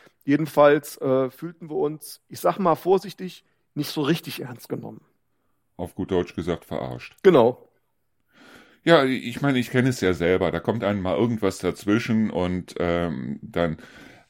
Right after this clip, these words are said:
Speaker 2: wenn man jemanden ernst nimmt, dann sagt man demjenigen Bescheid. Und die Tatsache, dass ihr hinten runtergefallen seid, das heißt, wir haben vollkommen vergessen, euch Bescheid zu sagen, heißt doch mit anderen Worten, wir nehmen euch nicht ernst.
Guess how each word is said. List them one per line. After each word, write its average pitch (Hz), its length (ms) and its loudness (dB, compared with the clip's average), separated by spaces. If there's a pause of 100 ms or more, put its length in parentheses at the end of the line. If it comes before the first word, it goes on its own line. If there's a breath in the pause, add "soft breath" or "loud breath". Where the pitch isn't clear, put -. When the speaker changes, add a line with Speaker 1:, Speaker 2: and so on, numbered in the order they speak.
Speaker 2:
wenn 117 200 4
man 135 220 2
jemanden 107 440 0
ernst 110 500 -2
nimmt, 69 480 -4 (260)
dann 82 160 -4
sagt 98 240 -2
man 101 140 -2
demjenigen 87 560 -4
Bescheid. 76 640 -6 (640 loud breath)
Und 87 160 -4
die 92 120 0
Tatsache, 117 420 2
dass 95 240 -2
ihr 113 400 4
hinten 117 340 0
runtergefallen 85 840 0
seid, 71 300 -4
das 76 160 -6
heißt, - 180 -4
wir 95 80 -6
haben 107 160 -2
vollkommen 151 440 -2
vergessen, 117 380 -4
euch 95 180 -6
Bescheid 98 380 -6
zu 87 100 -6
sagen, 80 420 -4 (140)
heißt 85 380 -2
doch 90 160 -2
mit 80 180 -6
anderen 80 340 -4
Worten, 76 300 -4
wir 80 60 -6
nehmen 76 200 -4
euch 67 180 -12
nicht 71 260 -10
ernst. - 460 -16